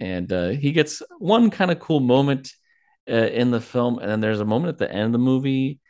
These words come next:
he kinda gets to end the film, and it, it makes no sense. It was just like, "Oh, it's Snoop Dogg. We gotta have him smoke at some point." It's kind of just a ritual now.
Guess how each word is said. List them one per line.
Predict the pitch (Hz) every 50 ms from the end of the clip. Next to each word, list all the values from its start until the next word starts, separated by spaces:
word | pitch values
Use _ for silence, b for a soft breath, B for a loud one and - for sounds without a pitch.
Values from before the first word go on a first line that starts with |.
| _ _ _ _ _
he | - 123 120
kinda | - 139 135 131
gets | 117 117 - -
to | - - -
end | 87 104 104
the | 101
film, | 95 - - 101 110 120 120 -
and | 104 90 85 85
it, | 73 - -
it | 123 98 98
makes | 98 95 87 - - - - _
no | - 95 92 90 90 90
sense. | 85 - - 101 98 98 - -
It | 92
was | 90 87 -
just | 101 104 - -
like, | 92 87 85 -
"Oh, | - 147 127
it's | 117 - -
Snoop | - 104 101 -
Dogg. | - 92 90 90 92 95
We | 95 90
gotta | 98 95 95 92 95 - b b b b b b b b
have | - 101 101 101
him | 101 95
smoke | 92 - - 107 107 107 104 98
at | 85 -
some | - 123 123 110
point." | - 87 85 90 98 113
It's | - - -
kind | - 101 98
of | 90 -
just | - -
a | 98 92
ritual | 107 120 120 - - 95 90 90
now. | 87 90 92 98